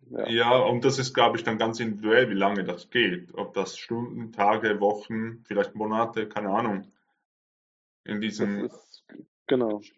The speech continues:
Speaker 2: schwerelosen Zum-, also auch hier noch mal kurz persönlich, äh, ich kenn das auch von früheren, äh, Beziehungen, dass ich meistens, wenn man das Wochenende miteinander verbracht hat, dann Montag war ich mal kurz unbrauchbar bis Dienstag und dann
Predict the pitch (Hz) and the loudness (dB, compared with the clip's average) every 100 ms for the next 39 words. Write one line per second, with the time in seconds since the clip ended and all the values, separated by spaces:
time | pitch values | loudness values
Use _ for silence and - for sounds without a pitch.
0 | _ - 117 113 110 113 113 117 127 110 | _ -2 2 4 4 2 0 -6 0 2
1 | 117 104 87 - 110 113 113 120 117 110 | 2 -2 -4 -2 0 0 0 -2 -2 -4
2 | 104 - 113 - 110 113 113 113 110 - | -6 -6 -6 -6 -4 -2 -2 -2 -4 -2
3 | 107 101 104 110 - 135 110 110 123 - | 2 4 4 0 2 2 2 2 4 2
4 | 104 98 - 113 110 104 104 - 104 101 | -4 -8 -2 2 2 0 -6 -6 -2 -2
5 | 98 90 - 139 135 98 95 90 101 - | -4 -12 -4 0 0 0 -4 -6 -10 -12
6 | _ _ _ _ _ _ _ 95 110 127 | _ _ _ _ _ _ _ 2 4 2
7 | 120 117 110 104 107 110 135 123 117 107 | -2 -2 0 0 2 2 2 -2 0 -4
8 | 104 104 101 101 98 101 101 - - - | -2 -2 -2 -4 -4 0 0 0 -2 -2
9 | - - 104 101 95 104 104 123 131 113 | -4 -6 -4 -2 -6 -6 -4 -4 -4 -2
10 | 104 - - _ _ _ _ - 107 107 | -2 -4 -12 _ _ _ _ -6 -6 -4
11 | 101 - - 117 - - 85 - 92 87 | -6 -6 -8 -10 -6 -2 -2 0 0 0
12 | 98 101 - 92 - 87 - - 98 - | -4 -12 -8 -10 -6 -8 -8 -12 -18 -14
13 | 50 50 | -14 -14